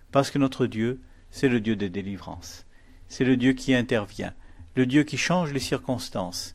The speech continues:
qui est capable de faire, euh, d'une, de la nuit la plus noire, eh bien, en faire, euh, une lumière éclatante. Il transforme tout, il change tout. Il fait des œuvres si grandes et si parfaites que l'homme ne peut pas suivre, hein.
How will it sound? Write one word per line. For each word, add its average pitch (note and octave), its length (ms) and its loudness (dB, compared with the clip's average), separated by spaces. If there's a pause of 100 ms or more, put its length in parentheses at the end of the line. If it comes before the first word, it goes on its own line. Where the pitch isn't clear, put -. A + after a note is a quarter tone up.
(240)
qui C#3+ 180 6
est C3+ 160 8
capable D3 480 4
de B2 140 4
faire, C#3+ 440 2
euh, B2 760 4 (320)
d'une, D3 800 4
de C#3+ 80 6
la C#3+ 160 8
nuit D3 200 4
la C3 120 8
plus C3 260 2
noire, D3+ 440 4 (340)
eh C3 80 4
bien, C3+ 200 6
en C3+ 60 6
faire, D3 400 2
euh, B2 800 4
une C3+ 220 4
lumière B2+ 520 4
éclatante. A#2+ 760 -4
Il C3 160 0
transforme C#3+ 640 2
tout, A2 260 -4
il A2+ 120 -2
change D3+ 540 0
tout. - 180 -12 (320)
Il C#3 100 2
fait D3+ 160 4
des C#3 280 6
œuvres C#3 200 6
si E3+ 240 2
grandes D#3 320 4
et B2+ 60 2
si D3+ 180 -4
parfaites D3 540 0 (280)
que C#3 100 0
l'homme C3 420 4 (760)
ne C3+ 120 2
peut C3+ 140 0
pas B2 120 -2
suivre, A#2+ 400 -2
hein. A2 120 -10